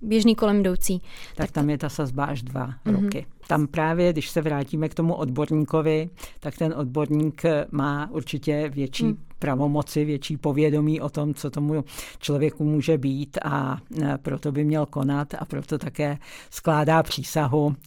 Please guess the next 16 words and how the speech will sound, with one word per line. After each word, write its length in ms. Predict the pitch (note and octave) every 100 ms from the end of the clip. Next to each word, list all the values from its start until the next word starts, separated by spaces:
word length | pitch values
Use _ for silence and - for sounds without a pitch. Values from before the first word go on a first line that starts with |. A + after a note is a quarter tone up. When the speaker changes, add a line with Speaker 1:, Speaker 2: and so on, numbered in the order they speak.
| D3+
Speaker 2:
že 280 | D#3+ C#3 B2
bude 300 | C#3 C#3 C#3+ - -
poskytovat 580 | C#3 - C3 C#3 C3 -
pomoc. 340 | - C3+ D3 - -
Speaker 1:
Ano, 200 | A3+ G3+
je 100 | G3
to 100 | G3+
logické. 500 | G3 G3 - - G3 - - - - -
Zpět 360 | - - C#4 -
k 80 | -
poskytování 640 | B3+ - C#4 C#4+ D4+ D4+
zdravotní 480 | A#3+ B3 B3+ C#4+ D4
péče 340 | A#3 A#3+ D4+
ve 120 | D4
zdravotnických 760 | G3 F#3 F#3 G3+ G3+ - G#3 G#3
zařízeních. 800 | G3+ G#3 G#3+ A3 A3+ A#3 C4 -